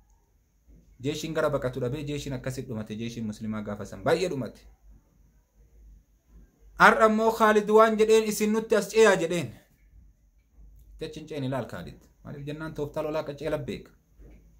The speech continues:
Yoo achi bahee eeganaa duyda duubni isaa hallayyaa taaree bahara.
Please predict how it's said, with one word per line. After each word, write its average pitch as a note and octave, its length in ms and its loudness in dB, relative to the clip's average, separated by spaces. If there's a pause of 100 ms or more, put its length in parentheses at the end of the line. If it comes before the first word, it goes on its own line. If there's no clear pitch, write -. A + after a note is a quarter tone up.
(220)
Yoo D#3+ 140 4
achi F3 240 -2
bahee D3+ 280 0
eeganaa E3+ 320 0
duyda D#3 240 -4
duubni F3+ 240 -2
isaa G3 380 2 (640)
hallayyaa F#3 420 4
taaree G3+ 320 2
bahara. E3 420 -2